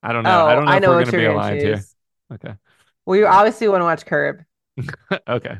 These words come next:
Speaker 1: Well, at least you correctly predicted what I wanna watch. Um,
Speaker 2: Which is
Speaker 1: but
Speaker 2: fine with me because I don't know what this, I don't really care for Mister and Missus Smith, so.
Speaker 1: It, it's interesting. It's a Donald Glover, um,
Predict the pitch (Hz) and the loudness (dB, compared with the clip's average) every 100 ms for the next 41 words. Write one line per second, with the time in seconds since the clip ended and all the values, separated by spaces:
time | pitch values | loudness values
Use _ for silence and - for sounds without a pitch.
0 | - 120 120 147 143 135 113 - 135 123 | -10 -8 -4 -4 -4 -8 -10 -6 -4 -4
1 | 131 120 120 113 - 120 110 - 120 104 | -4 -6 -6 -6 -6 -12 -12 -8 -4 -4
2 | 104 110 101 113 - - _ _ _ _ | -6 -10 -10 -12 -12 -20 _ _ _ _
3 | 110 107 202 202 220 233 202 202 202 185 | -12 -4 -4 -2 -2 0 0 0 -4 -4
4 | 180 175 196 185 180 180 185 170 160 160 | -4 -2 -4 -2 0 0 0 0 -2 -4
5 | 156 _ _ _ _ 175 165 160 147 160 | -10 _ _ _ _ -4 -2 -2 -4 -4
6 | 147 151 143 139 139 139 143 - 143 151 | -4 -4 -8 -10 -12 -12 -14 -16 -14 -14
7 | 156 _ _ - 160 _ _ _ _ _ | -16 _ _ -18 -18 _ _ _ _ _
8 | _ _ - 226 226 226 208 226 196 214 | _ _ -6 -6 -6 -12 -6 -4 -2 -4
9 | 165 156 139 135 - 147 117 135 - 139 | -4 -4 -4 -4 -6 -6 -12 -14 -6 -4
10 | 135 131 113 101 117 113 113 107 101 98 | -2 -4 -4 -4 -2 0 0 0 -2 -4
11 | 98 98 | -6 -10